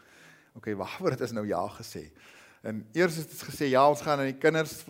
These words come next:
eh, ons wil ons kinders in Namibië bereik." En ek onthou verlede jaar toe ek daar sit in September, die Here sê vir my, "Nou op, op droom oor die kinders van Swakopmund, droom oor die kinders van,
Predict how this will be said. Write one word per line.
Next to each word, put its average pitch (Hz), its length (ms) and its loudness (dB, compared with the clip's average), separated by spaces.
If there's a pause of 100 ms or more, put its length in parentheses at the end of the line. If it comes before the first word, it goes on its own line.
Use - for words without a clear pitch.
eh, 131 220 0
ons 135 160 -4
wil 139 120 -4
ons 131 120 -6
kinders 156 380 2
in 135 80 -2
Namibië 120 380 2
bereik." 127 340 4
En 117 60 -6
ek 107 80 -10
onthou 117 260 -4
verlede 113 260 -2
jaar 131 260 6
toe 131 100 -8
ek - 60 -16
daar 117 140 0
sit 127 180 -10
in 120 80 -6
September, 131 400 -2
die 117 100 0
Here 110 120 0
sê - 160 -10
vir 117 40 -16
my, 131 80 -6
"Nou 120 180 0
op, 143 160 -2
op 131 120 -14
droom 131 280 2
oor 120 260 -2
die 120 60 -2
kinders 131 280 0
van 120 120 -12
Swakopmund, 123 480 -2
droom 131 220 0
oor 120 80 0
die 117 80 -4
kinders 127 280 0
van, 113 300 -4